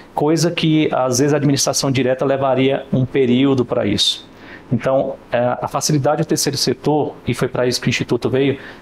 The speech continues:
foi justamente pra ter essa rapidez e agilidade. E realmente ali é um case de sucesso, a população de Ceilândia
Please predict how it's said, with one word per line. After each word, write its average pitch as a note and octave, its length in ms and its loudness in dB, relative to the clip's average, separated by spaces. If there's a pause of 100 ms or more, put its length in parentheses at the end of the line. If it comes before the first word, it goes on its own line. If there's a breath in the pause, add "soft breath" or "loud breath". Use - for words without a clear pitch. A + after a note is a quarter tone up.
foi C3 160 0
justamente C#3+ 360 -2
pra C#3+ 120 -4
ter D3 100 -4
essa C#3 160 -2
rapidez B2+ 720 -2
e C#3+ 80 2
agilidade. A#2+ 600 -2 (560 loud breath)
E C3 60 0
realmente E3 420 0
ali D3 320 2
é C#3+ 60 0
um D3 100 -2
case D3 240 -2
de - 40 -2
sucesso, C#3 600 0
a B2+ 100 -4
população C3 480 -2
de B2+ 80 -2
Ceilândia B2 380 0